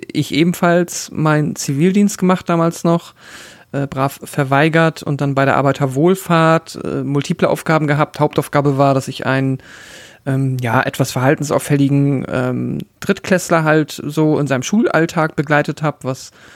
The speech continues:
meistens sehr gechillt war, manchmal auch anstrengend war, aber ganz witzig war, weil ich so einfach nochmal die dritte Klasse wiederholt hab. Äh, ich saß halt den ganzen Tag da und hab die meiste Zeit einfach auch dem Unterricht gefolgt. Das war, ähm,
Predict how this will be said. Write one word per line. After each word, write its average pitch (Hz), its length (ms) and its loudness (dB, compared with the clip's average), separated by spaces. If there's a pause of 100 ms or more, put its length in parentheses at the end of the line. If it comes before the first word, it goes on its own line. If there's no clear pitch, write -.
(200)
meistens 143 400 0
sehr 139 80 0
gechillt 214 400 0
war, 196 120 4
manchmal 151 280 2
auch - 80 -2
anstrengend 190 420 -2
war, 175 220 2
aber 139 160 0
ganz 135 180 -2
witzig 208 300 -4
war, 175 180 4
weil 143 120 4
ich 131 100 0
so 147 100 -2
einfach 135 240 0
nochmal 139 240 0
die 135 80 2
dritte 135 220 0
Klasse 190 280 0
wiederholt 165 360 4
hab. - 240 0 (440)
Äh, 147 220 2
ich 147 60 -2
saß 151 180 2
halt 135 120 2
den 139 80 2
ganzen 139 200 0
Tag 127 160 -4
da 120 160 2
und 147 180 0
hab - 300 -2
die 143 80 -8
meiste 123 220 -4
Zeit - 180 -2
einfach - 280 -2
auch - 180 -2
dem 143 140 0
Unterricht 143 360 0
gefolgt. 131 340 0
Das 127 160 -4
war, 131 240 2
ähm, 131 300 2